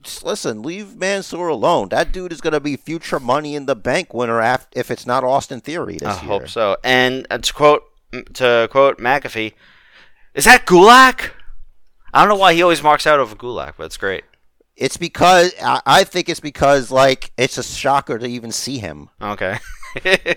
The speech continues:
Speaker 1: You know?
Speaker 2: I love the consistency of Pat McAfee.
Speaker 1: Yeah, everybody does. And, uh, did
Speaker 2: Speaking
Speaker 1: you
Speaker 2: of.
Speaker 1: Yeah, we're gonna have to talk about it, aren't we?
Speaker 2: The Brock Lesnar interview was goddamn great.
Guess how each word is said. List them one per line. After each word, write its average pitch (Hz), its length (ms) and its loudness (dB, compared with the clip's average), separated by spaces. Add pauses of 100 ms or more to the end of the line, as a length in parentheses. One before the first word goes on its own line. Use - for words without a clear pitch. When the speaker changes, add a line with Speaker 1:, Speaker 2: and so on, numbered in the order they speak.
(400)
Speaker 1:
You 117 100 -6
know? 120 340 0 (260)
Speaker 2:
I 147 120 10
love 233 260 10
the 269 60 6
consistency 135 920 -4
of 90 100 -8
Pat 90 220 -2
McAfee. 90 480 -10 (440)
Speaker 1:
Yeah, 92 480 -8
everybody 90 540 -2
does. 80 560 -6
And, 82 400 -16
uh, 98 920 2
did 101 40 -4
Speaker 2:
Speaking 120 480 -2
Speaker 1:
you - 20 -2
Speaker 2:
of. 82 240 -4 (200)
Speaker 1:
Yeah, 101 420 2
we're 95 100 -4
gonna 113 140 -2
have 113 100 -2
to - 40 -20
talk 131 220 0
about 82 200 -2
it, 90 40 -2
aren't 82 200 -6
we? 73 120 -14
Speaker 2:
The 139 100 4
Brock 170 380 8
Lesnar 185 360 6
interview 160 320 0
was 131 180 0
goddamn 123 580 4
great. 87 320 -8